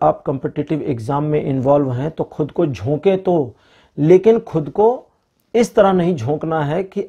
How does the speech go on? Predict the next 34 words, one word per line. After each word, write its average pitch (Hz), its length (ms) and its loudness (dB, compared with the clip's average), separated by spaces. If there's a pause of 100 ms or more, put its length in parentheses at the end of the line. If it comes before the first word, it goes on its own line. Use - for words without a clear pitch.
आपके 151 500 2
सामने 160 600 -2
कोई 185 520 -2
और 180 400 2
ऑप्शन 151 400 0
ना 160 180 -4
रह 127 200 -8
जाए। - 220 -16 (260)
मीन्स 180 420 0 (500)
अपने 196 340 4
माइंड 180 400 2
को 220 180 2
उस 202 300 -2
डिस्टर्बेंस 165 720 -4
की 214 100 -6
पोजीशन 170 560 -2
तक 190 160 -2
नहीं 165 200 -2
ले 185 140 2
जाना 156 300 -2
है 170 140 0
कि 185 140 -2
अगर 156 280 2
ये 156 200 2
कॉम्पिटिटिव 170 540 -2
एग्जाम 156 280 -4
पास 160 320 -2
नहीं 160 180 -4
कर - 160 -2
पाए 175 200 -2
तो 165 120 -6
फिर 160 160 -6
दुनिया 147 480 -2
ख़त्म, 135 440 -10